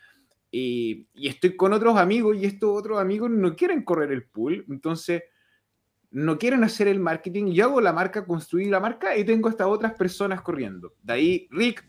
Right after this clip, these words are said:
el amoroso, el que dijo que hiciéramos el downvoting a América, dijo, "Bueno, yo en mi casa también tengo un pool con mi hijo, con mi otro hijo, con mi otra hija y yo uno".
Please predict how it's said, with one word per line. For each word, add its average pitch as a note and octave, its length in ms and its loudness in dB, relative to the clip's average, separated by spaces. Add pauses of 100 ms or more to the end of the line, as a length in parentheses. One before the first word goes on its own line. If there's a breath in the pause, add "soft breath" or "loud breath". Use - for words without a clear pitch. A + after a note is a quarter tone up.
(140)
el B2 100 -2
amoroso, F#3+ 640 0 (720 soft breath)
el C3 160 -4
que C#3 120 -2
dijo D3+ 240 2
que C#3 180 -4
hiciéramos D3+ 460 -2
el C#3 100 -2
downvoting D#3+ 600 2
a D3 420 0
América, E3+ 380 2
dijo, F3+ 240 4
"Bueno, D#4+ 280 0 (1000 soft breath)
yo A3+ 160 4
en F4 80 4
mi D#4 100 4
casa F4 320 2
también D4+ 560 2
tengo G3+ 220 2
un F#3+ 160 -4
pool F#3+ 240 -4
con D#3 180 -2
mi F3+ 280 0
hijo, D#4 340 -4
con F3+ 180 0
mi D#3 100 -2
otro A#3 320 -2
hijo, D4 300 0
con G3+ 160 0
mi D#3+ 80 -2
otra A#3+ 320 0
hija D4 300 2
y A#3+ 80 0
yo A3+ 120 6
uno". B2+ 280 0